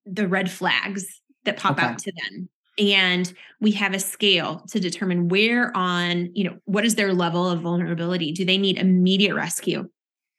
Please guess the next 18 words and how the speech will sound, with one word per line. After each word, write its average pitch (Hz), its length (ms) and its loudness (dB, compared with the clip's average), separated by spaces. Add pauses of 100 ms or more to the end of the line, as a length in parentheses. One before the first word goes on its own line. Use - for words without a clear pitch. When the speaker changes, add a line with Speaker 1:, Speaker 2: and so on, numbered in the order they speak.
(240)
Speaker 1:
Or 220 400 2
are 196 140 -2
there, 185 300 -2
you 214 100 0
know, 165 220 4
are, 190 160 -2
is 185 320 -2
this 190 120 -2
something 185 420 0
that 175 240 0 (420)
the 214 80 4
social - 280 0
workers 196 280 -2
can 214 180 0
counsel 214 380 0
the 220 100 4
family 220 540 4
on? 170 360 0